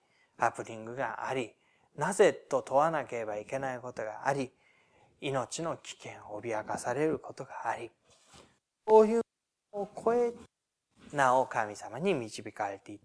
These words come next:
た歩みというものです。困難に直面をするということを少し考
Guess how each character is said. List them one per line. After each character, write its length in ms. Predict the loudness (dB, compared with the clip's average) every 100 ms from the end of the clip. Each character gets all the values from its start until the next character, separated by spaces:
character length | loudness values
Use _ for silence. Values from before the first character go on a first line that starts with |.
| -6
た 240 | -4 -4 -8
歩 300 | -12 -12 -18
み 80 |
と 160 | -18 -14
い 160 | -12 -14
う 100 | -14
も 180 | -16
の 120 | -16 -16
で 120 | -14
す。 200 | -14 -14 _ _ _ _ _ _ _ _ _ _ _ _ _ _ _ _ _ -20 -20 _ _ _ _ _ _ _ _ _ -20 _ -20 _ _ -20 _ _ _ -18 4
困 220 | 6 8
難 220 | 4 2
に 260 | 2 0 0
直 260 | -4 -2 0
面 280 | 4 4 4
を 100 | 2
す 140 | 4
る 160 | 4 6
と 140 | 4
い 140 | 4 0
う 60 |
こ 140 | -2 -6
と 160 | -2
を 400 | 4 6 6 0
少 280 | -8 -8 -8
し 260 | -4 -4
考 80 | -4